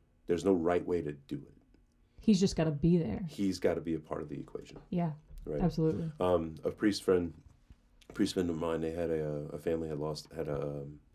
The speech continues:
Speaker 1: had a miscarriage.
Speaker 2: Mm-hmm.
Speaker 1: And, uh, he told me, I remember talking to him, that, and I knew the family, and he had told me, I asked him, I said, like, "What do you do in those situations?" And he told
Speaker 2: Mm-hmm.
Speaker 1: me, he said, "All I could tell them is, if you're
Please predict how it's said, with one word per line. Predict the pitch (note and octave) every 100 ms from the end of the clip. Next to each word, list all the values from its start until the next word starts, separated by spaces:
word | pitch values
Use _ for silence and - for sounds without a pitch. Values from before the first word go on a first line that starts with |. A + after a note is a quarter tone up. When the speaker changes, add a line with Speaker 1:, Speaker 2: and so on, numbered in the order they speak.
| - - - -
Speaker 1:
had | D#2
a |
miscarriage. | D#2+ - E2+ E2 D#2+ - _ _ -
Speaker 2:
Mm-hmm. | A3 F3 E3 E3+ - E3
Speaker 1:
And, | D#3 D3+
uh, | D2+ D2 C#2+ C#2 _ _ _ - _ _ _ _ _ _
he | - F2
told | F#2+ F2+
me, | E2+ D2+
I | E2
remember | E2 E2+ D#2+ D2 D2 _ _ _ -
talking | E2 D2+ D#2+
to | D#2 D#2
him, | D2 C#2+ - _ -
that, | - D2+ -
and | D2 D2
I | D2
knew | D2+
the | C#2
family, | D2+ D#2 D#2 D2+
and | C#2+ C#2 - _ - - - _ - - - - - - _ _ _
he | -
had | G2+
told | F2+ G2 G2
me, | F#2
I | E2+
asked | F#2 -
him, | E2+
I |
said, | - D2+
like, | D#2+ F2+
"What | G2
do |
you | E2+
do | D2+ E2+ E2 C#2 - -
in |
those | D2+ D2
situations?" | C#2+ - C2+ G#2+ - - -
And | F#3 F#3+ E3 D#3
he |
told | F3 - D#3+
Speaker 2:
Mm-hmm. |
Speaker 1:
me, | D#2
he |
said, | D2+ D#2+ D#2 C#2+ - _ _ _ _
"All | E2+ F2+
I | G2
could | F#2+ E2+
tell | D#2+ D#2+
them | F2+ F2+
is, | F#2 E2+
if | D2
you're | D2+